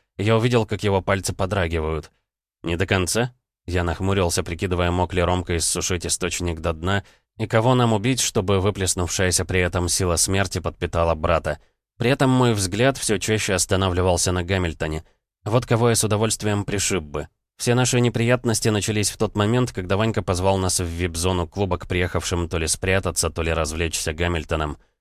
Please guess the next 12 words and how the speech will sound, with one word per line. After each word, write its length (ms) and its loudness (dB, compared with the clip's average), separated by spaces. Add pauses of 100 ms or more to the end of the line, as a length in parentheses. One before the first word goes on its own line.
(640)
«Нет, 220 -4
конечно», 540 -4 (240)
он 120 -2
махнул 380 -2
рукой. 380 -2 (420)
«Но 140 -4
треть 280 -4
на 120 0
этого 240 0
урода 320 2
точно 380 -2
ушло, 360 -2